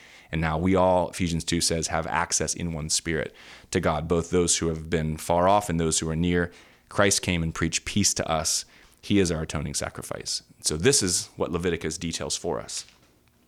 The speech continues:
And this is at the center of Leviticus, which details for us how do we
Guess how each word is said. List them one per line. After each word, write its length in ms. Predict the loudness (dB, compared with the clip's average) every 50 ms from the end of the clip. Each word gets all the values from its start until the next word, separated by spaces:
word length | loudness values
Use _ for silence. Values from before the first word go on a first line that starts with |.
| _ _ _
And 100 | 0 2
this 160 | 4 4 4 4
is 80 | 2
at 60 | 0
the 80 | 2 2
center 260 | 4 4 4 4 4
of 100 | 4 4
Leviticus, 520 | 4 4 2 2 2 2 0 0 0 -2 -4 -8 -16 -20 -20 -20 -20 _ _
which 160 | 0 0 2
details 380 | 2 2 2 4 2 2 2 2
for 180 | 2 2 2
us 80 | 2 0
how 380 | -2 0 4 4 6 6 4 4
do 180 | 2 2 2
we 400 | 2 2 2 2 2 0 -2 -6